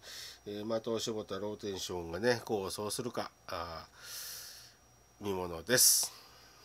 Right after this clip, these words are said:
あとは、えー、ピークトラムとラングレーまでを加えまして、えー、マジックタイムを軸にした三連複の流し十五点で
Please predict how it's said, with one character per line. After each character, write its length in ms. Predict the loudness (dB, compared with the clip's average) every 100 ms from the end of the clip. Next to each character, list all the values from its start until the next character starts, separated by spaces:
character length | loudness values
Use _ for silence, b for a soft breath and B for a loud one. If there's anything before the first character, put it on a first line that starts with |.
| B B B B -14 -10
あ 80 | -2
と 180 | 4
は、 260 | 8 8 8 2 -20 -20 -18 -10
え 40 |
ー、 280 | -8 -8 -8 -2
ピ 140 | -2
ー 60 | 0
ク 120 | -2
ト 140 | 2 4
ラ 140 | 2
ム 160 | 0 4
と 220 | 8 10 10
ラ 140 | 6
ン 100 | 6
グ 60 | 4
レ 100 | 2
ー 40 |
ま 120 | -2
で 140 | -6 -8
を 120 | -10 -14 -20 -10
加 80 | -6 -4
え 80 | -4
ま 160 | -4
し 120 | -2
て、 340 | 0 6 6 4 -4 -20 -20 -12 -8 -8 -8
え 500 | -8 -8 -8 -6 0
ー、 20 |
マ 120 | 0
ジ 100 | 0
ッ 20 |
ク 160 | -2 0
タ 260 | 8 10 10
イ 60 |
ム 400 | 8 6 6 6 8
を 80 | 6
軸 320 | 2 -2 0
に 120 | 0
し 80 | 2
た 280 | 6 4 2 B B B
三 340 | -2 0 4 8
連 200 | 6 6
複 240 | -2 -2
の 240 | -4 -4 -6 -8 -4
流 240 | 0 4 4
し 360 | 2 -2 -6 0
十 180 | 6
五 120 | 8 10
点 220 | 8 8
で 180 | 2